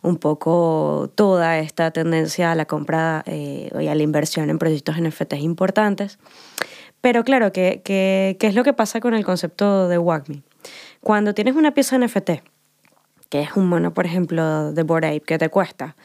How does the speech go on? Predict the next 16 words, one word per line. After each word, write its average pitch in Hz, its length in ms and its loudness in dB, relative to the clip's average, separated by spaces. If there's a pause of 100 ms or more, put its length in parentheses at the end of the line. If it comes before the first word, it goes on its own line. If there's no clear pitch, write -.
(300)
trescientos 196 520 2
mil 196 440 2 (140)
<laughs> - 140 -20
dólares, 165 720 0 (200)
<laughs> - 1120 -4
eh, 208 480 4
solo 294 380 4
una 262 320 4
pequeña 196 420 0
parte 190 240 0
de 175 80 2
la 160 140 0
población 156 540 0
puede 185 280 4
permitirse 151 880 -2
acceder 151 680 -2